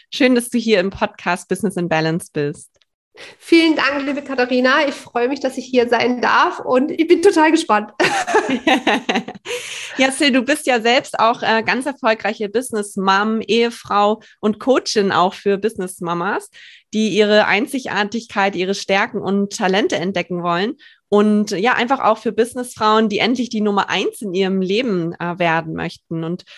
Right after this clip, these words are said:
Speaker 1: du verbindest deine Arbeit ja auch mit dem Human Design. Und, äh, deswegen, Sil, erzähl uns doch zu Beginn gerne mal, was Human Design denn überhaupt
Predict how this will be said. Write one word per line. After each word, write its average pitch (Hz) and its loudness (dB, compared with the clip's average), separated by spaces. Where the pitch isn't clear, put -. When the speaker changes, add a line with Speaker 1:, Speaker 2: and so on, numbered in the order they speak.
Speaker 1:
du - -6
verbindest 262 0
deine 220 2
Arbeit 233 0
ja 202 0
auch 208 0
mit 202 -2
dem 208 2
Human 190 2
Design. 175 -2
Und, 214 2
äh, 202 2
deswegen, 240 -2
Sil, 240 0
erzähl 226 -2
uns 339 -6
doch 240 -6
zu - -8
Beginn 214 0
gerne 240 2
mal, 208 0
was 196 -4
Human 226 0
Design 196 -2
denn 220 -2
überhaupt 185 -8